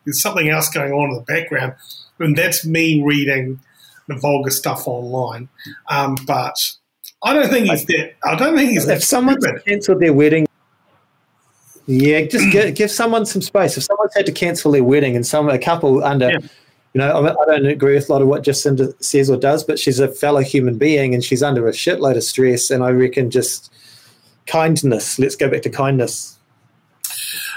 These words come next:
Speaker 1: Amanda, um, those protesters have lost everything, job, home, family, due to medical discrimination. Where else do you suggest they go? Yeah, it's true. Where, where do, where do they go?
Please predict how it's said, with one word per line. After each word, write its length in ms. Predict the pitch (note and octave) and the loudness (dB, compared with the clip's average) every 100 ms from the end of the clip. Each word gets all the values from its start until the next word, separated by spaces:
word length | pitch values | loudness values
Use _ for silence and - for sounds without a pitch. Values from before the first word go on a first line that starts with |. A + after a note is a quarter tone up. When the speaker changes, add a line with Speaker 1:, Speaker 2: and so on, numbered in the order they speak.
| - | -6
Speaker 1:
Amanda, 560 | D3 F3+ F#3+ E3+ D#3 F3 | -2 2 2 2 0 -2
um, 220 | E3 D#3 | -2 0
those 180 | E3 D#3+ | 0 -2
protesters 540 | - F3+ F#3+ D#3+ D3+ | -2 -2 0 -2 -2
have 100 | D#3 | -2
lost 240 | D3+ D3+ F3 | 0 -2 -2
everything, 320 | D#3 D#3 D3 | -2 0 0
job, 460 | D3 D3+ D3 D3 - - - | 0 0 0 -2 -6 -18 -6
home, 380 | D#3+ D3+ C#3+ C3+ | -2 0 0 -2
family, 380 | E3 D3 C#3+ C#3 | -2 -2 -2 -2
due 180 | D#3 | 0
to 80 | D3 | 0
medical 400 | C#3 C#3+ C#3 C#3 | 0 -2 -2 -6
discrimination. 920 | B2+ - E3 C3+ C#3 C#3+ - C3+ C3 - - | -4 -4 -4 -4 -2 -2 -2 -6 -8 -14 -6
Where 260 | D#3+ E3 D#3+ | 0 2 2
else 260 | D#3 D3 | 0 -2
do 80 | - | -2
you 120 | C#3+ | -4
suggest 460 | C3 - C#3+ D3 - | -2 -2 0 0 0
they 180 | D3 C3+ | -2 -2
go? 340 | C#3 C#3+ B2+ | -2 -2 -2
Yeah, 200 | B2+ E3+ | -2 -2
it's 140 | G3+ - | -2 -6
true. 380 | - F3 D3 C3 | -4 -4 -4 -8
Where, 260 | D3 E3+ F#3 | -2 -2 0
where 360 | D3+ C#3+ D#3+ G3+ | 0 0 2 0
do, 180 | G3+ E3 | -2 -2
where 180 | D3 F#3 | 0 0
do 80 | G3 | -2
they 120 | F3 | -4
go? 120 | C3+ | -6